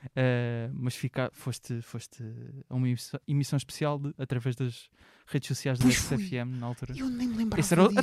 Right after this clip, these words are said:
Speaker 1: então qual é que era o outro convite?
Speaker 2: Eles, eu
Speaker 1: <laughs>
Speaker 2: até, esse, eu lembro-me disso, que houve alguém nessa emissão que jogava que eu era o, o Miguel Neves.
Speaker 1: Ah,
Speaker 2: Epá, assim,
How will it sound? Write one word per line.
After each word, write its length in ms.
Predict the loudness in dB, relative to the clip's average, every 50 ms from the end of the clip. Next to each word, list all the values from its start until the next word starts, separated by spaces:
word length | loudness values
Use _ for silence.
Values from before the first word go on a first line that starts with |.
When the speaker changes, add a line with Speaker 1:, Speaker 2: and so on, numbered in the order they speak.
| 2 2
Speaker 1:
então 40 | 0 0
qual 160 | 0 0 0 0
é 60 | 2
que 80 | 4
era 80 | 8 10
o 20 | 10
outro 200 | 10 8 6 4
convite? 460 | 8 8 8 8 8 4 2 6 6
Speaker 2:
Eles, 220 | 6 6 8 4 4 2 4 6
eu 220 | 6 6 8 8
Speaker 1:
<laughs> 0 |
Speaker 2:
até, 560 | 6 6 6 4 2 2 2 0 0 0 0 -4 -4
esse, 360 | -6 -6 -6 -6 -8 -2 0
eu 80 | 2 2
lembro-me 400 | 4 4 4 4 6 6 4 6
disso, 540 | 4 2 0 0 -2 -4 -4 -4 -6 -6 -10 -16 _ _ _
que 120 | -8 -2 0
houve 240 | 0 2 2 0
alguém 680 | 0 0 0 -2 -2 -2 -2 -2 -2 -4 -6 -8 -10 -12 -16 _ -20 -20 -20 _ _
nessa 300 | -2 0 0 0 -2 -2
emissão 380 | -2 -2 -4 -4 -6 -8 -8 -8
que 120 | -8 -10
jogava 380 | -10 -8 -6 -6 -6 -6 -6 -8
que 120 | -8 -6
eu 60 | -8
era 120 | -4 -4 -4
o, 120 | -4 -6 -8 _ _ _ _ _ _ _ _ _ _ _ _ _ _
o 80 | -4 -2
Miguel 320 | -2 0 0 -2 -2 -2
Neves. 420 | -2 -2 -2 -2 -4 -6 -10 -18 0 4
Speaker 1:
Ah, 180 | 6 8 8
Speaker 2:
Epá, 100 | 8 8 8
assim, 160 | 8 6